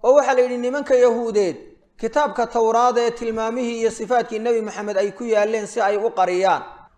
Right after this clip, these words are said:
wixii hawadooda waafaqa, ayaa intay Tawraad ka soo qortaan,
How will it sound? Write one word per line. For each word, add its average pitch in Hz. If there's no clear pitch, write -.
wixii 247
hawadooda 226
waafaqa, 160
ayaa 240
intay 240
Tawraad 233
ka 277
soo 247
qortaan, 208